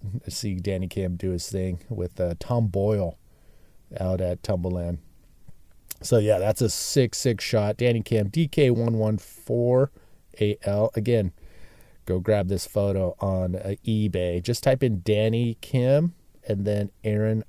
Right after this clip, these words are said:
Lloyd and see what pops up. A lot of J P Patterson shots. Um, he had a company that he started called Airwaves, and I thought it was the coolest, coolest boards in the water for sure. So colorful.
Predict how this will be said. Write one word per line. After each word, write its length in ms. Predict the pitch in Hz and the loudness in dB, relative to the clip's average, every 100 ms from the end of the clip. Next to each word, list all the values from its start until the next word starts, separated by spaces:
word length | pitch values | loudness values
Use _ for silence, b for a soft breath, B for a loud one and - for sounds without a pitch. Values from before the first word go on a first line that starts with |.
| - | -8
Lloyd 600 | 98 101 98 95 90 87 - - | -2 0 2 0 -2 -4 -12 -10
and 360 | 92 92 92 92 | -4 -2 -2 -4
see 200 | - 110 | -8 -6
what 180 | 107 - | -6 -6
pops 320 | 98 - - | -8 -6 -4
up. 180 | 190 - - B B B B B 107 | -4 -6 -14 B B B B B 2
A 20 | |
lot 320 | 113 120 147 | 4 6 6
of 80 | 151 | 6
J 200 | 160 151 | 6 4
P 200 | - 160 | 4 2
Patterson 560 | - 139 143 143 151 | 6 6 6 4 4
shots. 680 | 143 - 135 131 139 - - - | 2 4 6 8 4 0 -12 -6
Um, 440 | 117 117 110 107 87 - - _ - - - - | 0 2 2 -2 -6 -20 -20 _ -20 -20 -20 -4
he 160 | 120 120 | 0 2
had 240 | 117 117 | 2 2
a 100 | 113 | 2
company 400 | - 123 123 127 | 2 2 2 4
that 180 | 120 113 | 4 4
he 100 | 113 | 2
started 380 | - 113 110 113 | 0 2 2 2
called 220 | 113 101 - | 0 -2 -4
Airwaves, 880 | 123 120 120 120 113 110 110 113 - - b b b b b | 2 4 6 6 4 4 4 0 -6 -16 b b b b b
and 160 | 98 | -4
I 100 | 101 | 0
thought 220 | 110 110 107 | 2 2 2
it 40 | |
was 180 | 101 - | 0 0
the 200 | 101 92 | -2 -2
coolest, 520 | - 120 104 95 - 104 95 - - | 0 2 2 0 -6 -8 -10 -16 -10
coolest 600 | - 156 147 139 - - - - - - - | 0 4 6 6 4 -8 -12 -20 -20 -20 -10
boards 1040 | 127 113 107 135 127 117 107 101 101 - - | -6 -6 4 6 8 6 4 0 -4 -10 -4
in 140 | 120 | 0
the 80 | 113 | 2
water 320 | 104 101 101 | 2 0 0
for 120 | 101 | -2
sure. 300 | 98 - 113 | -6 0 0
So 380 | 95 - 143 117 | 0 2 4 4
colorful. 680 | - 120 120 113 120 120 | 4 4 4 4 4 4